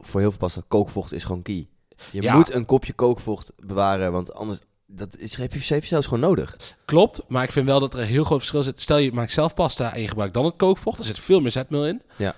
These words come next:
Speaker 2: Omdat er natuurlijk bloem om je pasta
Speaker 1: Ja,
Speaker 2: heen
Speaker 1: ja,
Speaker 2: zit.
Speaker 1: precies.
Speaker 2: Of je pakt gewoon de spaghetti vanuit, eh, de Grand Italia uit,
Speaker 1: Ja, maar dan
Speaker 2: eh,
Speaker 1: kan je net zo goed een kopje water erbij mieteren,
Speaker 2: Dat
Speaker 1: misschien.
Speaker 2: maakt niet zoveel uit.
Speaker 1: Nee.
Speaker 2: Nee.
Speaker 1: Nee,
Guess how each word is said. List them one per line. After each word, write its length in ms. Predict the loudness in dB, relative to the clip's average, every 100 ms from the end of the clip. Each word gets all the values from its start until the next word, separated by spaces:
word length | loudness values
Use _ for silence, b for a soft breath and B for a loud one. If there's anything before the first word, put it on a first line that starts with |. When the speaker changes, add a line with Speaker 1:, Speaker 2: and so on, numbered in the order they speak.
| b -4
Speaker 2:
Omdat 240 | -2 -2
er 80 | -4
natuurlijk 400 | -6 -4 -4 2
bloem 160 | 2 2
om 120 | -2
je 60 |
pasta 200 | -2 -2 0
Speaker 1:
Ja, 40 |
Speaker 2:
heen 60 | 0
Speaker 1:
ja, 40 | -2
Speaker 2:
zit. 100 | -2
Speaker 1:
precies. 160 | 2
Speaker 2:
Of 100 | 2 2
je 120 | -4
pakt 180 | -4 -2
gewoon 140 | 0 -2
de 60 |
spaghetti 340 | -2 -4 -2 -2
vanuit, 300 | 0 0 0
eh, 180 | 0 0
de 100 | -2
Grand 220 | 0 0
Italia 520 | 2 0 0 0 -2
uit, 120 | 0 2
Speaker 1:
Ja, 60 |
maar 20 |
dan 80 | 4
Speaker 2:
eh, 60 | 4
Speaker 1:
kan 80 | 4
je 60 |
net 80 | 2
zo 40 | 0
goed 80 |
een 60 | -2
kopje 180 | 0 4
water 220 | 4 4
erbij 160 | 0 -2
mieteren, 220 | -6 -6
Speaker 2:
Dat 80 | 2
Speaker 1:
misschien. 180 | 4 4
Speaker 2:
maakt 100 | 4
niet 100 | 4
zoveel 220 | 6 6
uit. 220 | 4 2
Speaker 1:
Nee. 100 | 0
Speaker 2:
Nee. 100 |
Speaker 1:
Nee, 80 | -2